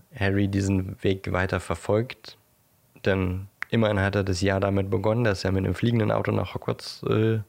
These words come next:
gereist ist, anstatt einfach kurz mal nachzudenken. Hab ich vorhin schon erwähnt, dass das, äh, auch einer der nervigsten Punkte ist für mich. Ähm, aber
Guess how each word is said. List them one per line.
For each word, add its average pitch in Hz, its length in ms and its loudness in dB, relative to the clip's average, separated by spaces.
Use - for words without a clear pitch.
gereist 107 480 -2
ist, - 220 0
anstatt - 380 -2
einfach 95 360 -2
kurz - 260 -4
mal 90 100 0
nachzudenken. 110 640 0
Hab - 520 -20
ich - 100 -14
vorhin 101 180 -2
schon - 140 -4
erwähnt, 101 340 0
dass 107 160 -4
das, - 280 -6
äh, 92 240 0
auch - 320 -6
einer 104 260 0
der 98 120 0
nervigsten 104 460 0
Punkte 117 300 -2
ist 92 180 0
für - 100 -4
mich. 104 260 0
Ähm, 98 360 0
aber 98 380 0